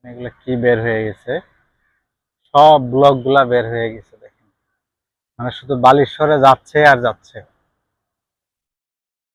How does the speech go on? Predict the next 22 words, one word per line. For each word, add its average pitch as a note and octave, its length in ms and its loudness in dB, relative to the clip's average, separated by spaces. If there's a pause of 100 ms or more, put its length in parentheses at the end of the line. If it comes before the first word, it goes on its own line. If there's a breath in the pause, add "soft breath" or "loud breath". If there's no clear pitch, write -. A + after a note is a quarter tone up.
(220)
এগুলা E3+ 260 8
কিন্তু F#3 240 4
দেখা D#3 340 6
যাইতো C#3+ 260 6
না, G#2+ 140 -2
আমার C3+ 180 6
আগের D3+ 220 6
ভিডিওগুলো D3 440 4
আপনারা C3+ 360 2
দেখলে C3+ 220 0
দেখবেন, A#2+ 400 -2
এর B2 160 -8
উপর D#3+ 260 4 (120)
দিয়ে D#3 180 4
হচ্ছে C#3 260 -4
বালি C#3+ 280 6
ছিল B2 260 -8
তখন। A#2+ 360 -10 (840)
মানে C3+ 100 -6 (180)
কতটা F3+ 680 0 (120)
হিংস্রভাবে C#3+ 640 0
এগুলা C#3 240 0